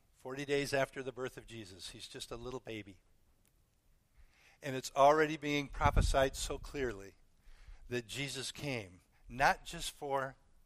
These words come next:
Israel. He came for them first. But from the very beginning, the plan was very clear, and, um, Simeon himself speaks it,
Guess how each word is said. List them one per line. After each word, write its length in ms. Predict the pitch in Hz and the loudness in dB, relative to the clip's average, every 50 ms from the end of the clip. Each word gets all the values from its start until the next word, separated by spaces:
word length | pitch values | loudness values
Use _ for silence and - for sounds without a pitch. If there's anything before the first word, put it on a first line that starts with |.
| _ _ _ - | _ _ _ -8
Israel. 520 | 135 120 - - 110 98 98 90 85 - _ _ _ _ _ _ _ _ _ _ _ _ _ _ _ _ _ _ _ _ _ _ _ _ _ _ _ _ _ _ _ _ _ | -8 -6 -6 -8 -10 -12 -16 -16 -18 -20 _ _ _ _ _ _ _ _ _ _ _ _ _ _ _ _ _ _ _ _ _ _ _ _ _ _ _ _ _ _ _ _ _
He 120 | - 139 135 | -12 -12 -8
came 320 | - - 160 160 165 160 | -2 0 2 2 2 0
for 120 | - 156 | 0 -2
them 280 | 139 147 151 147 147 143 | -2 0 0 -2 -2 -2
first. 760 | - - - - - - - 101 - - - - - - - - _ - - - - - - - | -6 -14 -8 -2 0 2 2 2 -2 -6 -10 -10 -10 -12 -14 -20 _ -20 -20 -20 -20 -12 -4 -2
But 120 | 131 - | -2 -2
from 200 | - - 143 139 | 0 -2 -2 -2
the 80 | 135 127 | -2 -2
very 280 | 139 147 151 156 151 | 0 0 0 0 0
beginning, 600 | 147 151 151 147 - 156 156 156 147 131 131 131 127 | -2 -4 -6 -4 -2 0 0 0 0 0 -4 -6 -8
the 100 | 131 127 | -10 -12
plan 400 | - - - 139 135 135 139 135 | -10 -4 0 2 2 2 2 -2
was 140 | 127 113 | -4 -8
very 280 | - - 127 127 135 139 | -6 -6 -4 -4 -4 -4
clear, 480 | - - - 139 131 123 113 110 110 110 - - - - - - - | -8 -10 -8 -4 -2 -2 -2 -2 -4 -6 -8 -12 -16 -16 -14 -12 -10
and, 160 | 123 123 131 - | -10 -10 -12 -12
um, 120 | 123 123 - _ | -14 -16 -16 _
Simeon 500 | - - - - 170 156 156 151 147 135 | -8 -6 -2 0 0 0 0 0 -2 -2
himself 440 | 139 143 - - - 156 143 135 - | -4 -6 -8 -4 0 0 0 0 -2
speaks 380 | - - - 143 127 - - - | -6 -10 -10 -10 -10 -10 -10 -12
it, 140 | 113 - | -12 -12